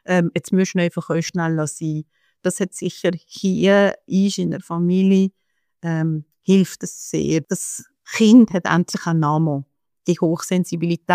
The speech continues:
hat endlich einen Namen und mit dem kannst du viel besser drum um Sachen wie nachher erklären oder greifbar machen. Was vorher hast, hast du halt einfach, ja,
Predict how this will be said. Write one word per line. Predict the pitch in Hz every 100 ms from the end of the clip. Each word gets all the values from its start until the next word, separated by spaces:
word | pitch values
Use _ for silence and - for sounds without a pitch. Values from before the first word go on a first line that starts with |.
| 180 196
hat | 175
endlich | 160 165 - -
einen | 170
Namen | 165 160 196 196
und | - 165 165 _
mit | - 170 -
dem | 170 190
kannst | 185 185 - -
du | _ _ _ _
viel | - 196
besser | 180 160 - -
drum | - 180 175
um | 170 165 - -
Sachen | - 147 - - 180
wie | 170
nachher | 170 - 175
erklären | 160 - - 175 165 175
oder | 170 - - _ -
greifbar | 185 185 180 - 170 165
machen. | 165 165 143 _ - -
Was | - 160 -
vorher | - 175 180 185
hast, | 165 160 -
hast | 165 160 -
du |
halt | 170 165
einfach, | 165 - 175 -
ja, | 160 165 170